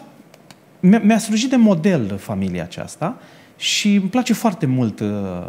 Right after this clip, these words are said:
perspectiva aceasta, pe care am să o împărtășesc și bisericii mele. Și cu siguranță că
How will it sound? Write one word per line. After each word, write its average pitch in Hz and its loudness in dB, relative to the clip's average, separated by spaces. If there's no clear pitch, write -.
perspectiva 120 -2
aceasta, 95 -6
pe 208 0
care 254 0
am 247 0
să 233 -6
o 254 0
împărtășesc 220 -2
și 220 -4
bisericii 185 0
mele. 101 -4
Și - -4
cu - -6
siguranță 247 0
că 190 -2